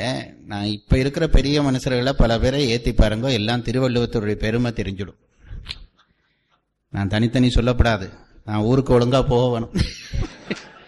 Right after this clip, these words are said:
எவ்வளவு தூரம் நீதி சொல்லுகிறார் திருவள்ளுவர் என்று பாருங்கள். "தக்கார் தகவிலர் என்பது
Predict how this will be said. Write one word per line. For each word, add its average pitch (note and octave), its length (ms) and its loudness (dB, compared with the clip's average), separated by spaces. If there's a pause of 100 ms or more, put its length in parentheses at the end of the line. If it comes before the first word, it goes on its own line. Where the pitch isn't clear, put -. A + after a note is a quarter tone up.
(3250)
எவ்வளவு A#3 720 0
தூரம் G#3 440 4
நீதி F3 300 4
சொல்லுகிறார் C3 540 0
திருவள்ளுவர் A2+ 480 0
என்று G#2+ 160 -6
பாருங்கள். F2+ 320 -6
"தக்கார் D3+ 720 0
தகவிலர் C3+ 760 0
என்பது A2 480 -2